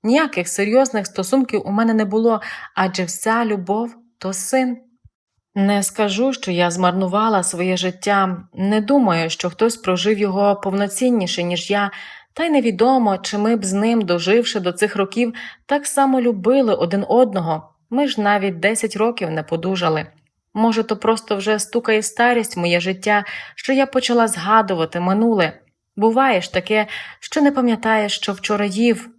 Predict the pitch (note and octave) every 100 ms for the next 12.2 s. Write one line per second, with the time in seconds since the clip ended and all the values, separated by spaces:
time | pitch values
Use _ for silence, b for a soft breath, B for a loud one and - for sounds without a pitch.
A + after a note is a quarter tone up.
0 | _ F3 F3 F3+ F3+ G#3+ G3 G3 G3 -
1 | A3 G#3+ A3 G#3+ G3 G#3 G#3+ B3+ C#4+ B
2 | B B _ G3 C4+ C#4 - F#3 E3+ E3+
3 | E3 D#3 - _ _ _ _ - A3 D#4+
4 | - G#3 G3+ F#3+ F#3 A#3 B3 G3 F3 E3+
5 | - F#3 - G3+ G#3 F#3+ F#3 B B _
6 | G3+ C#4+ D4+ C4 A3 G3+ F#3+ F#3+ G3 G3
7 | F3 F3 E3 - _ F#3+ F#3+ A3+ G3+ G3
8 | F#3+ - B3 C#4 B3+ F#3+ F#3 F#3 G#3 B3+
9 | B3+ A3+ F3+ E3 E3+ F#3+ B B - F#3+
10 | F#3 F#3 F#3+ G3 F#3+ F3+ D#3 - _ _
11 | _ - D4+ C#4 C4 A#3+ G#3+ G#3 - G3+
12 | F#3+ E3